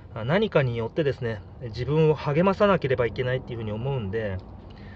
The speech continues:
え、多くの場合ですね、多くの国において自分を励ます方法っていうのは宗教だったりするんですけれども、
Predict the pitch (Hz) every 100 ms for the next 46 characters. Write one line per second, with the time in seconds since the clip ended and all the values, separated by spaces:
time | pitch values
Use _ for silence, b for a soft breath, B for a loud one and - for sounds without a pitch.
0 | B B 101 - 240 277 175 143 139 143
1 | 127 - 113 95 - - - - 214 240
2 | 156 123 - 139 143 147 117 - 131 120
3 | 104 127 185 185 156 185 220 - 123 127
4 | 127 135 - 135 107 107 104 - 247 -
5 | 123 113 110 120 107 131 139 120 - 104
6 | 98 104 110